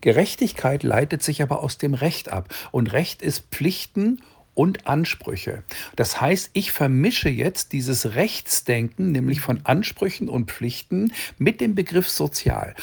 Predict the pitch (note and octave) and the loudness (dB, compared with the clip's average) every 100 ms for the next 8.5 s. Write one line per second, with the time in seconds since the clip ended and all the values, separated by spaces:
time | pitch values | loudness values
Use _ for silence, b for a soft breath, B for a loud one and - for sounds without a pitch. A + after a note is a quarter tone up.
0 | B - A#2+ D3+ F#3+ F#3 E3+ C#3+ - B2 | B 0 2 4 4 2 2 0 2 2
1 | G3+ A#3 F#3 - E3+ C#3+ F3+ F#3 - C#3 | 4 0 -2 -4 -4 0 0 0 0 0
2 | - - - A#2+ C#3 F3 - - D#3 - | 0 0 0 0 0 -2 -2 -4 -4 -4
3 | - F3 - - B B B - - C#3+ | -2 0 0 -4 B B B -2 0 0
4 | C3+ C#3 A#3+ - - E3 - F#3 A3 G3+ | 0 2 0 -2 -2 -2 -2 -2 -2 -2
5 | F3+ C#3+ G3 - - B2 - A#2+ D#3+ B3 | -2 0 -2 -2 -4 -4 -4 -2 0 0
6 | D3+ G#2+ F#3 - A2 F#2+ F#2 F2+ F#2 G#3+ | 0 0 -4 -4 -4 -2 -4 -4 -2 0
7 | G#3+ D3+ B2 A2 D3 - F#2+ F#2+ - - | 0 -2 -4 -2 -2 -4 -6 -8 -8 -6
8 | G2+ F#2 F#2 B2 F#3+ | -6 -6 -4 -2 -2